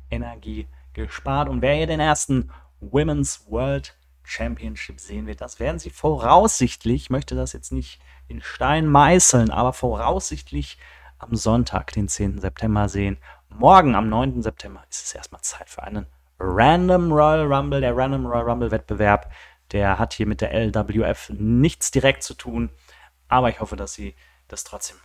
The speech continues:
schauen werden und Ihren Spaß damit haben werden. In dem Sinne, schauen Sie auch die anderen Videos, lassen Sie gerne mal einen Daumen nach oben da oder ein Abonnement, einen Kommentar. Auf wen setzen Sie jetzt hier? Thunder Rosa, Bianca Belair?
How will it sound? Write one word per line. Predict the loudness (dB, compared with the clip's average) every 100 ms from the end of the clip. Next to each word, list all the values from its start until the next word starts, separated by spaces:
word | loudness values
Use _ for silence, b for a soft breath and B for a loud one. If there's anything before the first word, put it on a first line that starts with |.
| _
schauen | -4 4 4 6
werden | 4 2 -2
und | -10 -12
Ihren | -12
Spaß | -8 -6 -6
damit | -4 0
haben | 6 8 8
werden. | 4 2 -2 -12 b b b
In | -2
dem | 0 0
Sinne, | -2 -6 -8 _
schauen | -2 0 2
Sie | 0
auch |
die | -2
anderen | -4 -4 -2
Videos, | -2 -2
lassen | -2 -2 -2
Sie |
gerne | 0 -2
mal | 0
einen | -2
Daumen | 0 2 4
nach | 2 0
oben | -4 -4
da | -4 -6
oder | -8 -8
ein | -6
Abonnement, | -4 -4 -4 -4 0 2 2 -2 B B
einen | -10
Kommentar. | -4 0 0 -2 -2
Auf | -2 0
wen | -2 -2
setzen | -4 -4 -4
Sie | -2
jetzt | -4 -4
hier? | -12 -10
Thunder | -6 -2 0
Rosa, | 2 2 2 -2 -8
Bianca | -8 -8 -8 -8
Belair? | -10 -12 -14 -10 -10